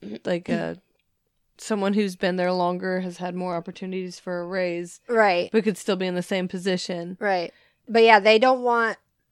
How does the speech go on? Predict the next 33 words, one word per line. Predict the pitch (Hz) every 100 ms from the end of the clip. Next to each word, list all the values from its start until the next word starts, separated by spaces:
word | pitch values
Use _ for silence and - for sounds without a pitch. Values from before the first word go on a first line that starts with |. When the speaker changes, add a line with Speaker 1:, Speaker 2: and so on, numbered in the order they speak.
| _ _ _ 196 196 190
Speaker 1:
people | - 226 214
to | 208
be | 196 196
discussing | 190 - 208 226 190
their | 190
wages | 190 214 208 190
with | 180
each | 190 -
other | 185
because | 185 180 196 180
they | 190
don't | 190 185
want, | 180 185 170
like, | 180 175
a | 175
new | 185 190
person | 185 190 180 190
that | 180 175
just | 190 185
came | - 185 180
in | 185 180 180
with | 180 185
the | - 185 175 175
fifteen | - 240 - 196
dollars | 180 180 180 175
an | 180
hour. | 180 180 175
They |
don't | 190 190
want | 175 175
them | 190
talking | 185 190 185 190 185
to | 202 190